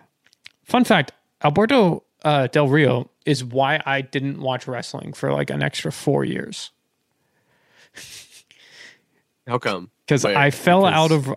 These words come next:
Speaker 1: I fell out of watching wrestling, and I was, I got, like, super into M M A. Uh, and then I, out of curiosity, turned on an episode of Monday Night Raw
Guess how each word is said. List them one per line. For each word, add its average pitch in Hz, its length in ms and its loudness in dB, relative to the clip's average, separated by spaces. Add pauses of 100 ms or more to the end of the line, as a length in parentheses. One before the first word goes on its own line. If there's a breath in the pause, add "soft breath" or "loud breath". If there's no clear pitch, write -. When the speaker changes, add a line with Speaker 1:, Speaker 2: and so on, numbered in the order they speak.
Speaker 1:
I 143 140 0
fell 196 240 2
out 220 120 4
of 208 80 0
watching 170 320 2
wrestling, 127 440 0
and 123 100 -2
I - 20 -4
was, 120 160 -8 (120)
I 135 140 0
got, 131 220 0
like, 127 160 -2
super 143 300 2
into 127 180 2
M 127 140 2
M 123 120 2
A. 135 220 2 (1600)
Uh, 139 480 -4 (280)
and 139 140 -4
then 143 140 2
I, 127 460 -2 (100)
out 170 160 2
of 151 100 -8
curiosity, 143 560 0
turned 131 320 -4
on 127 140 -2
an 123 100 -2
episode 135 420 0
of 117 140 -2
Monday 160 320 2
Night 160 220 2
Raw 139 380 2